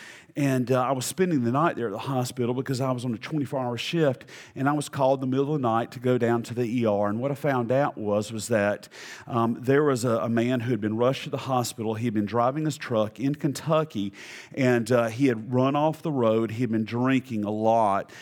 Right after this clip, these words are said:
and, uh, he ran off the road, and he slammed into a tree. And, um, as he did,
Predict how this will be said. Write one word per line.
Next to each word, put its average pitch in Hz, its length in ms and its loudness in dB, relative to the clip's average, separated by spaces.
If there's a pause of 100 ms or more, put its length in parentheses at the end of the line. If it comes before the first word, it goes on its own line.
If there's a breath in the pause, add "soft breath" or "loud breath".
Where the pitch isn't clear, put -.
(160 loud breath)
and, 117 360 2
uh, 113 240 4
he 123 180 -2
ran 120 240 2
off 147 180 -2
the 139 80 -6
road, 120 140 4
and 117 100 2
he 110 60 0
slammed 131 500 -2
into 123 240 -6
a 123 60 -2
tree. 135 500 2 (840)
And, 127 280 2
um, 117 280 4 (220 loud breath)
as 139 220 2
he 127 100 0
did, 143 560 4